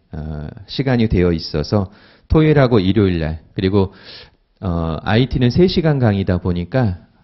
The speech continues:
일요일 날 특히 심적 부담이 좀 적어요. 아홉 시까지 오실 필요 없고 열 시까지 오셔서 강의, 어, 수업할 수 있으니까 강의적인 시간적인 여유로움은 좀 있습니다.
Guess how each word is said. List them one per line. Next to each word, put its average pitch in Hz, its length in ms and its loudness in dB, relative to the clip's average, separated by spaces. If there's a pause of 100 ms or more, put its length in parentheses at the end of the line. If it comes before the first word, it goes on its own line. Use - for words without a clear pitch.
일요일 123 340 4
날 95 180 2 (140)
특히 - 240 0
심적 151 340 -2
부담이 104 300 -2
좀 101 160 -6
적어요. 78 420 -6
아홉 98 240 2
시까지 104 320 -2
오실 92 200 0
필요 98 240 -4
없고 123 420 -4 (520)
열 104 120 4
시까지 - 380 -2
오셔서 87 400 -2
강의, 92 400 -4 (180)
어, 82 200 -6
수업할 131 380 0
수 - 120 -6
있으니까 92 640 -4 (380)
강의적인 98 520 0
시간적인 120 580 0
여유로움은 87 400 0
좀 90 180 -4
있습니다. 82 560 -8